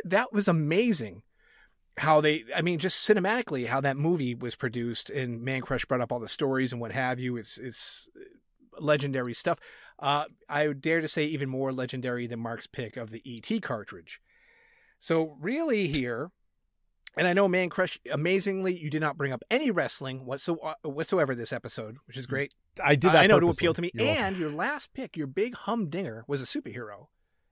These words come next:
Speaker 1: And you know how much I love comic books. But still, Kindergarten Cop and Superman, that's what we're boiling down to here. Kindergarten Cop is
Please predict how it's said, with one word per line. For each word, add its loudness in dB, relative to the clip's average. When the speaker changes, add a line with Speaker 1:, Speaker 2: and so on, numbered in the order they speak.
Speaker 1:
And -8
you -4
know -4
how -6
much -8
I -8
love -10
comic -12
books. -20
But -6
still, 0
Kindergarten 2
Cop -6
and -2
Superman, -6
that's -4
what -8
we're -2
boiling 2
down -4
to -16
here. -18
Kindergarten -2
Cop -4
is -10